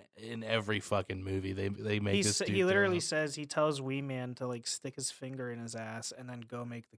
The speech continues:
Speaker 2: cameraman smell it.
Speaker 1: Oh. That's what made him fucking puke?
Speaker 2: Well, no, he was already puking, but <laughs>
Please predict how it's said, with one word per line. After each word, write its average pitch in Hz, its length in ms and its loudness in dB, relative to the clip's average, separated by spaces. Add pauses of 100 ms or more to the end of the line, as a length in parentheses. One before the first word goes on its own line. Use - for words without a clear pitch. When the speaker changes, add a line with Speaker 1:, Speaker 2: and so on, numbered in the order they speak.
(120)
Speaker 2:
cameraman 107 420 -16
smell 98 480 -8
it. 87 60 -20 (320)
Speaker 1:
Oh. - 200 -8 (2000)
That's 127 400 8
what 139 160 6
made 131 200 6
him 135 140 2
fucking 135 540 2
puke? 123 280 2
Speaker 2:
Well, 170 180 10
no, 175 180 8
he 165 140 6
was 175 100 8
already 165 320 8
puking, 147 520 -4
but 123 240 -6 (300)
<laughs> - 60 -4